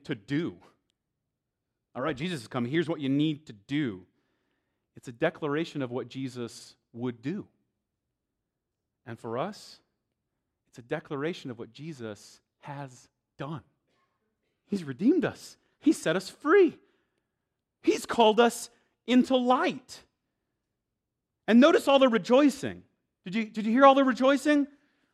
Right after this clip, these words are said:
It begins with joy. The angel says to Zechariah in verse fourteen, "You will have joy and gladness, and many will, will rejoice at John's birth." And John himself couldn't even wait to be born. He starts rejoicing, <laughs> right? When, when,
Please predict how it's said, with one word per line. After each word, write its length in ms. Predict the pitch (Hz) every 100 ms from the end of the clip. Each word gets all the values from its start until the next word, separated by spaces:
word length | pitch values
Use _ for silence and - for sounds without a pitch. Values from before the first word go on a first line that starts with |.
| _ _ -
It 60 |
begins 320 | 160 214 311
with 140 | 233 180
joy. 260 | 185 135
The 120 | 120 143
angel 180 | 196
says 220 | 175 208 202
to 200 | 185 196
Zechariah 540 | 202 202 220 233 175
in 100 | 143
verse 180 | 170 165
fourteen, 460 | 196 190 226 220
"You 160 | 135 165
will 140 | 180
have 200 | 175 175
joy 280 | 135 160 165
and 100 | 180
gladness, 480 | 196 233 220 127 -
and 100 | 151
many 200 | 170 180
will, 200 | 175 175
will 180 | 175 180
rejoice 720 | 165 175 139 143 254 156 -
at 140 | 151
John's 300 | 143 139 123
birth." 260 | - 123 101 _ _ _ _ _ _ _ 147
And 100 | 143
John 200 | 202 220
himself 380 | 247 202 269
couldn't 200 | - 214
even 260 | 214 214 226
wait 180 | 233 240
to 60 |
be 80 | 254
born. 340 | 247 320 330 180
He 120 | -
starts 240 | 240 214
rejoicing, 640 | 185 143 208 220 - 226 311
<laughs> 80 |
right? 140 | 220 262
When, 140 | 180 - - - -
when, 280 | 202 190